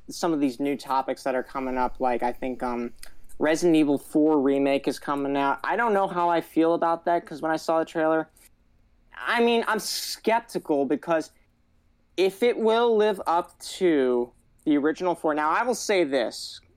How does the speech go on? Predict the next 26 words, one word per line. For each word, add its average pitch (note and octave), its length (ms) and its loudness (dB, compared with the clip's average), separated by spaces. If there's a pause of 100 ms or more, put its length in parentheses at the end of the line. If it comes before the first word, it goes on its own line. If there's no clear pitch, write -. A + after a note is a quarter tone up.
(100)
and D#3+ 160 0
I D3 60 0
think E3 280 -4
every D#3+ 240 2
Resident F3+ 300 0
Evil D#3+ 120 -2
fan D#3 260 -4
will C3 100 0
agree C3+ 240 0
with A#2+ 140 -2
me A#2+ 100 -12
on G1+ 200 -12
this, - 280 -18 (760)
Resident E3 320 0
Evil A#3 100 2
four F3 360 2
is C#3 260 -4
the C3+ 140 -2
best C#3+ 440 -2
game D3 240 -4
in C#3+ 80 -2
the B2 60 -6
franchise, - 640 -8
in - 40 -10
my - 80 -8
opinion. - 420 -12